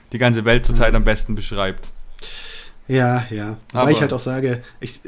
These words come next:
Speaker 2: es ist schon leider so ein bisschen so, ich hab ja mehr den Eindruck, also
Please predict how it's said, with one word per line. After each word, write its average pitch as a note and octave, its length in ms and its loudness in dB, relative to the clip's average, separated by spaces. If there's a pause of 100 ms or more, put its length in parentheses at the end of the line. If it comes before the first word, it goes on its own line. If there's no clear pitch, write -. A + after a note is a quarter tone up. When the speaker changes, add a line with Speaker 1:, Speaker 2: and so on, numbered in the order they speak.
(160)
Speaker 2:
es B2 140 -4
ist - 220 -2
schon D#3+ 200 0
leider D3+ 280 4
so C3+ 80 -2
ein C#3 60 -4
bisschen C3+ 220 -6
so, C3 140 -4
ich A#2 120 -6
hab C3 100 -6
ja B2+ 80 -2
mehr C3 140 -2
den C3+ 100 2
Eindruck, B2+ 340 -6
also A#2+ 360 -8